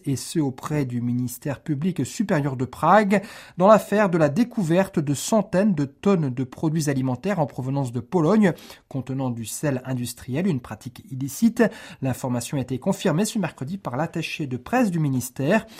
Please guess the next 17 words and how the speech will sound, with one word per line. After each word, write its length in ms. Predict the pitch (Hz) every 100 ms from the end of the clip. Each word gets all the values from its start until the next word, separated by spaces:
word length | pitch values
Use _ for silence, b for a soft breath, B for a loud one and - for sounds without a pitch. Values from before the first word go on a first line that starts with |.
| B B
Celui-ci 420 | - 135 131 -
espère 300 | 202 233 175
ainsi 260 | 170 - 220
apprendre 460 | - - 214 175
les 100 | 156
noms 160 | 175 175
des 140 | 151
produits 320 | - 170 175
dangereux 420 | 175 160 143 131 175
qui 200 | - 151
auraient 160 | 127
pu 180 | 127 151
être 240 | 143 -
proposés 580 | 123 - 202 - 139 196
à 40 | 170
la 100 | 123
vente 260 | 151 -